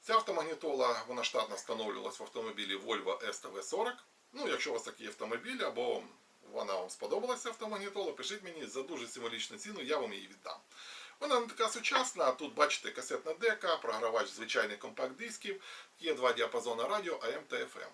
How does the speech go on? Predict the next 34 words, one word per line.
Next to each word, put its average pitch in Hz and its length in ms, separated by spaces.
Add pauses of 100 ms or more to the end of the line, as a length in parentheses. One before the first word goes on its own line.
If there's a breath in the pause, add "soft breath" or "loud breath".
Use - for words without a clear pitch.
Але, 135 200
на 151 100
жаль, 131 200
нема 107 280
Bluetooth, - 680
вона 113 220
не 104 100
програє 98 480
М 104 100
П 123 100
три, 131 220
навіть 131 320
немає 131 420
аукса. 120 500 (1160 loud breath)
Його 143 280
можна 202 280
сюди 131 240
впаяти. - 560 (280)
І 139 400
в 127 60
якомусь 143 380
наступному 139 440
відео 147 240
я 127 120
покажу, 120 360
як 110 220
будь-яку 123 500
автомагнітолу, 110 680
яка 110 300
його 101 260
не - 80
має, 240 380 (140)
впаяти 175 540
аукс. - 480